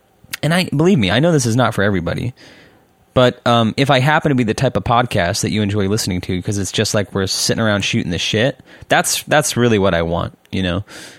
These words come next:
Um, I want a space where I can just sort of talk about the things that I think about and go where we go and not have too much planned and, and, uh, kinda just check in with each other once a week, you know? And if, and if sitting around listening to me talk is entertaining for you, awesome.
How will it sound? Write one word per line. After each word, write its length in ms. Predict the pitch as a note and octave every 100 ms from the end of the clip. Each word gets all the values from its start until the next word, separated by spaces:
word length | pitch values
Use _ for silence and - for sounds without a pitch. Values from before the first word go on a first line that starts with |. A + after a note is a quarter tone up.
| _
Um, 400 | - G#2 F#2+ F#2+ -
I 100 | B2
want 180 | B2 A#2
a 40 |
space 340 | - A2+ A2+ -
where 100 | G#2+
I 40 |
can 100 | G#2+
just 160 | G2+ -
sort 140 | G#2
of 60 | F2+
talk 260 | G2+ G2
about 400 | G#2+ G2+ F#2+ - _
the 100 | A2
things 200 | G#2+ A#2
that 100 | G2
I 60 | F2+
think 160 | C#3
about 260 | C#3 C3+ C3
and 160 | G#2+ G2+
go 160 | A#2
where 120 | A2+
we 120 | G#2 F2+
go 360 | A#2+ A#2 A#2+
and 100 | A2
not 180 | A2+ A2
have 160 | A#2 A2
too 140 | B2+
much 200 | A2 -
planned 320 | - A2 A2
and, 200 | G#2 F#2+ - - - - - _ _
and, 260 | A2 A2 G2+
uh, 320 | G2+ G2 F2+ -
kinda 200 | - C#3+
just 220 | B2+ A#2 -
check 240 | B2+ A2
in 80 | B2+
with 100 | G#2+
each 160 | F#2+
other 140 | G2 F2
once 200 | E2+ -
a 60 |
week, 300 | G2+ - - - _
you 100 | G2+
know? 180 | G#2 A2
And 200 | G#2 G#2
if, 180 | F#2+ -
and 140 | G2+
if 100 | G2
sitting 240 | - A#2+ A2
around 220 | A2+ A2
listening 260 | A2 A#2
to 60 | G#2+
me 100 | A2
talk 340 | - A2+ A2+
is 160 | G2+ F#2+
entertaining 520 | G#2+ G#2+ - G#2+ A2+
for 80 | B2
you, 240 | A#2 A#2
awesome. 400 | A2 A2+ - A2+